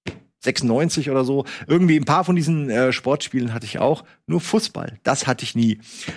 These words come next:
Ähm, obwohl, stimmt auch nicht. International Superstar Soccer vierundsechzig. Das damals beste, äh, Fußball. I S S vierundsechzig, das waren noch Zeiten, als auf dem Nintendo vierundsechzig I S S noch das beste Fußball war.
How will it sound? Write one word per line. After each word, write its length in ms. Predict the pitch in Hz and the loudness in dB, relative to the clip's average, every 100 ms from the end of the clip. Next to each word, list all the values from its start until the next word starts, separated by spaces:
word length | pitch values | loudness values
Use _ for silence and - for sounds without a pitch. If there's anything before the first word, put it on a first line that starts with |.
| - | -10
Ähm, 380 | - 139 147 147 - _ _ _ _ _ _ - | 0 2 2 0 -8 _ _ _ _ _ _ -16
obwohl, 180 | - 117 | -6 -6
stimmt 200 | - 104 | -4 -6
auch 100 | 107 | -4
nicht. 160 | 104 98 | -4 -4
International 560 | 113 127 131 127 127 | -4 0 0 0 0
Superstar 400 | 110 - 147 120 | -2 -4 -6 -6
Soccer 220 | 107 110 | -6 -6
vierundsechzig. 680 | 104 123 117 139 - - - _ _ _ _ _ _ _ _ _ _ | -4 -4 -2 -4 -8 -14 -16 _ _ _ _ _ _ _ _ _ _
Das 180 | - 95 | -8 -4
damals 520 | - 120 165 156 160 | 0 0 2 2 0
beste, 540 | - 139 139 - 151 135 _ _ _ _ _ | -2 -2 -2 0 -2 -2 _ _ _ _ _
äh, 300 | 127 135 135 | 0 2 2
Fußball. 520 | - 180 - 92 95 - _ _ _ _ _ _ - | 0 -8 -6 -8 -8 -14 _ _ _ _ _ _ -6
I 100 | 123 | -2
S 100 | 113 | -2
S 140 | 117 | -2
vierundsechzig, 560 | - 139 131 143 - 101 | -2 0 -2 -4 -10 -8
das 200 | 110 113 | -8 -6
waren 120 | 98 | -8
noch 100 | 90 | -10
Zeiten, 280 | - 98 98 | -6 -6 -4
als 300 | 110 107 - - | -6 -6 -8 -10
auf 100 | 104 | -4
dem 80 | |
Nintendo 340 | 113 110 180 214 | -2 0 0 2
vierundsechzig 540 | 175 160 190 - 151 - - - - | 2 2 0 -2 -6 -8 -20 -12 -2
I 180 | 151 196 | 2 2
S 120 | - | 2
S 240 | - 170 | 0 0
noch 120 | 165 | -2
das 160 | - 131 | -4 -4
beste 260 | 143 139 127 | -4 -4 -4
Fußball 380 | 196 - 104 | -4 -4 -8
war. 180 | 101 - | -8 -12